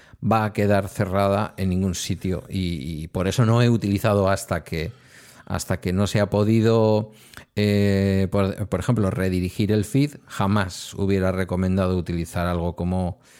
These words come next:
como Anchor para hacer un podcast que pueda tener duración en el tiempo y, sin embargo, ahora, pues,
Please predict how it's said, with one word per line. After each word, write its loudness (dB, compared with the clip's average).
como 0
Anchor -2
para -4
hacer -2
un 0
podcast 0
que -2
pueda 0
tener 0
duración 0
en 0
el -2
tiempo 0
y, 2
sin 0
embargo, 0
ahora, 0
pues, -6